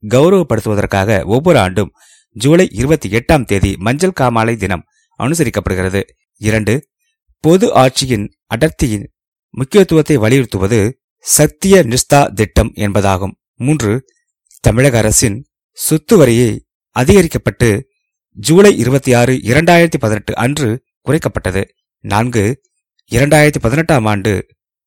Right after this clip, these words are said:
ரமோ மகாசேசே விருது பெற்றவர்களின் இந்தியர்களின் எண்ணிக்கை இரண்டு பேர். இனி இன்றைய கேள்விகள்.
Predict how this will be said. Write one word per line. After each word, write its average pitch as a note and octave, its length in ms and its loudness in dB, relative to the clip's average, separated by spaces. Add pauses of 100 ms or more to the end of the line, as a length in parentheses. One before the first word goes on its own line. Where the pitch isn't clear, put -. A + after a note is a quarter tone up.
(120)
ரமோ D#3+ 260 2
மகாசேசே C3 680 0
விருது C3+ 240 -4
பெற்றவர்களின் G2 520 -4 (300)
இந்தியர்களின் F3 600 2
எண்ணிக்கை G#2 520 -4 (240)
இரண்டு B2 320 2
பேர். F#2+ 260 -2 (200)
இனி A2 260 0
இன்றைய F#3+ 360 4
கேள்விகள். G#2+ 460 -2